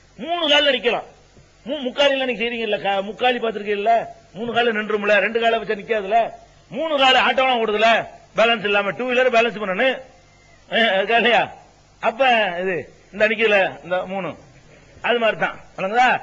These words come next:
அப்ப செத்து போனாலும் என்ன செய்யும்? நிக்க முடியும். சுலைமான் அலைஹிஸ்ஸலாம் அவரு கைத்தடியை வச்சுக்கிட்டு நிக்கிறாரா,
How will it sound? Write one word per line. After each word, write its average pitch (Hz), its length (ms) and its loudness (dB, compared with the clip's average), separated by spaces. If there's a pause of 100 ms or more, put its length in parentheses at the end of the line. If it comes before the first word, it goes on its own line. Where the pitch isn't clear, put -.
(180)
அப்ப 233 160 -2
செத்து 254 340 -2
போனாலும் 277 380 2
என்ன 254 60 -6
செய்யும்? 247 440 -4 (380)
நிக்க 269 260 -2
முடியும். 190 300 -2 (460)
சுலைமான் 302 420 4
அலைஹிஸ்ஸலாம் 247 320 2
அவரு 226 140 4
கைத்தடியை 247 500 2
வச்சுக்கிட்டு 220 380 -4
நிக்கிறாரா, 214 640 0